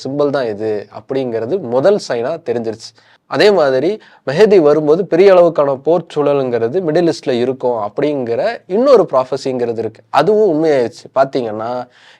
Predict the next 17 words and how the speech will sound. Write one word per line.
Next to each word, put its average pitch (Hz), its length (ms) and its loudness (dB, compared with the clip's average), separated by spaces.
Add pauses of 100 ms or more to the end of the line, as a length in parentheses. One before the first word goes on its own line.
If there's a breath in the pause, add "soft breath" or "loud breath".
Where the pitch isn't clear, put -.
(120)
இஸ்ரேலுக்கும் 185 800 2 (120)
ஈரானுக்கும் 156 520 2
நடுவுல 156 260 2 (120)
பெரிய 151 280 2
அளவுக்கு 160 380 2 (120)
போர் 160 240 2
நடக்கிறதுக்கான 135 640 -2 (120)
சூழல் 147 340 0
வந்துருச்சு. 123 500 -6 (600 soft breath)
So - 80 0 (140)
மிடில் 175 260 6
ஈஸ்ட்ல 170 320 0
ஒரு 143 160 2
பெரிய 147 180 4 (120)
போர் 151 220 0
சூழல் 123 300 -2
இருக்கு, 110 220 -6